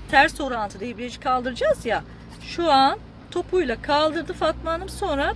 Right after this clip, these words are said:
topunu yere koyup parmak ucunu gevşertti. Evet, demek ki ne yapmıyormuşuz? Topukla değil, parmak ucuyla kalkacağız. Bir daha dur kalk yapabilir misin Fatma Hanım için, bizim için? Debriyaj yumuşakça, fren. Fren pedalının daha yukarıda olduğu için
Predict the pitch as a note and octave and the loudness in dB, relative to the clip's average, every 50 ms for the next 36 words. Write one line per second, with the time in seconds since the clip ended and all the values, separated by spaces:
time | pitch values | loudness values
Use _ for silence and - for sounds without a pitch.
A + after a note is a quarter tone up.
0 | - - D#4+ - - C#4+ B3+ A#3+ B3 C4 D4 F4 - - D#4 E4 G#4+ - - E4 | -2 -4 -6 -6 -6 -4 -2 -2 0 0 -2 -2 -4 -2 -2 -2 -2 -2 0 2
1 | C#4+ C#4 C#4+ D#4+ E4 - A#3 A3 A#3 G#3+ F#3+ F#3+ F#3 G3+ - - G3 E3+ - - | 2 2 2 0 -4 -6 -6 -6 -6 -6 -4 -6 -6 -6 -6 -6 -6 -6 -6 -8
2 | - - - - - - - - - - - - B3 A3+ G#3 G3 - - B3 C4+ | -12 -12 -12 -12 -14 -14 -14 -14 -14 -14 -12 -10 -8 -8 -8 -8 -6 -4 -4 -4
3 | D4 D4+ - C#4+ B3+ B3+ C#4+ D#4+ E4 D4 A#3 - A3+ A3+ A#3+ A3 A3 B3 - - | -4 -6 -6 -4 -2 2 2 4 4 2 0 -2 -6 -6 -6 -6 -6 -8 -6 -8
4 | F#4 - - - C4+ B3 - C#4+ - - B3 A3 - A#3 A#3+ C4+ F4 A4+ - - | -8 -6 -6 -4 -4 -4 -4 -6 -4 -4 -4 -2 -2 -4 -4 -4 -4 -6 -6 -8
5 | - - - - - - - - - G3+ G3+ A3 A#3 - - B3 B3+ A3 A3+ - | -10 -10 -10 -10 -10 -10 -10 -6 -6 -6 -6 -6 -6 -8 -8 -6 -6 -6 -4 -4
6 | G#3+ G3 F#3+ - - - F#3 - - - - - - - - - D#5+ D5+ A#4 F#4 | -2 -4 -4 -4 -6 -6 -6 -6 -6 -8 -8 -8 -8 -8 -8 0 4 4 4 4
7 | G#4 F#4+ - F4 F4 - - F4+ E4 E4+ - E4+ E4 - E4 D#4 E4 F4 E4+ D4 | 2 0 0 -2 -4 -2 0 2 2 2 0 -2 -4 -4 -4 -4 -4 -4 -4 -6
8 | C4 - B3 A#3+ - B3 A#3 - - A#3+ A3+ A3 A3+ A#3 A3 A3 A3 - A3+ G#3+ | -6 -8 -8 -6 -4 -4 -4 -2 -4 -4 -4 -4 -6 -6 -6 -6 -6 -6 -6 -8
9 | G#3+ - - - - - - - - - - - - - - - - - A#4+ F4+ | -8 -10 -10 -10 -10 -10 -12 -12 -12 -12 -12 -12 -12 -12 -14 -10 -6 -4 -4 -2
10 | C#4 A#3 - - F3+ F#3 G3 A3 C#4 - - - F4+ E4 C#4 B3 - A3 G3 F#3 | -4 -4 -6 -8 -8 -6 -6 -6 -6 -8 -8 -10 -10 -12 -10 -10 -8 -8 -8 -8
11 | - - A3+ A#3 D4+ F#4 A4+ - - - - - - - - - - - - B3+ | -10 -10 -8 -8 -8 -8 -10 -12 -14 -14 -14 -14 -14 -14 -14 -14 -12 -10 -8 -8
12 | G#3+ F#3+ G3+ - - F4+ G4 A4 A#4+ - A4 E4+ D#4+ D4+ C4+ C4 B3 D4+ F4 G4+ | -8 -8 -8 -8 -4 -2 -2 0 0 -2 -2 -2 -2 -2 -2 -2 -2 -2 -2 -2
13 | F4+ - - E4 D4+ D#4 C4+ D#4 D4+ E4 E4+ - D#5+ E5 E4 B3+ - - F#4+ | -4 -2 0 0 0 0 -2 -4 -6 -6 -6 -6 -4 -4 -4 -4 -6 -6 -10